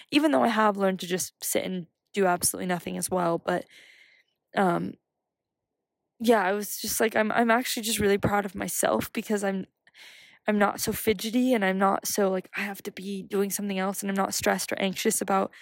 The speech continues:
what I'm not getting done. I'm just really focused on what I am doing and being present and learning and understanding. And that's another thing, just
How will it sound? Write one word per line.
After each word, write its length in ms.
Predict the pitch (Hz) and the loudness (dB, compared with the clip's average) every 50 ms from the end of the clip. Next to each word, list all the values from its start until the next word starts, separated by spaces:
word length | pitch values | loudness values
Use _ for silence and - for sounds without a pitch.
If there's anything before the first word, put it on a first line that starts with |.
| - - - _ | -20 -20 -10 _
what 160 | - 202 208 | 2 2 4
I'm 140 | 202 190 190 | 4 2 2
not 240 | 185 165 156 - 208 | 2 0 0 0 2
getting 260 | 226 220 233 233 233 | 0 2 2 2 2
done. 260 | 240 254 254 262 254 | 2 2 2 2 2
I'm 140 | 247 214 196 | 0 0 0
just 180 | 185 185 - | 0 -2 -2
really 220 | - 196 190 196 196 | 0 0 0 0 0
focused 420 | - - 185 185 - 208 - - | 0 0 0 0 0 -4 -4 -4
on 140 | 202 196 185 | -4 -4 -2
what 140 | 185 190 185 | -2 -4 -4
I 100 | 185 185 | -4 -4
am 320 | - - 180 185 185 185 | -4 -4 -4 -4 -4 -4
doing 320 | 185 202 202 208 214 214 202 | -4 -4 -2 -2 -2 -2 -2
and 120 | 196 180 | -2 -2
being 220 | 190 185 185 185 | -2 -4 -4 -4
present 360 | 180 - 190 190 175 190 - 196 | -4 -4 -4 -4 -4 -4 -6 -4
and 100 | 185 180 | -4 -4
learning 440 | 180 180 180 180 190 196 202 208 196 - - - - - - _ _ _ _ | -2 -2 -2 -2 -2 -2 -2 -4 -6 -8 -16 -20 -20 -20 -20 _ _ _ _
and 220 | - 196 196 190 - | -2 -2 0 0 0
understanding. 840 | 190 190 185 175 - - 196 185 185 190 185 208 226 240 247 269 - - - - - - - _ _ _ _ _ _ - | 0 0 0 -2 -2 0 0 0 0 0 0 0 0 0 0 -2 -6 -10 -18 -20 -20 -20 -20 _ _ _ _ _ _ 2
And 180 | 220 220 220 208 | 2 2 4 4
that's 240 | 220 226 240 - | 2 2 0 0
another 260 | 247 220 214 208 214 214 | 0 2 2 2 0 -2
thing, 280 | - - 208 196 196 | -2 -2 -2 -2 -2
just 260 | 185 208 190 - - | -2 -2 -4 -4 -6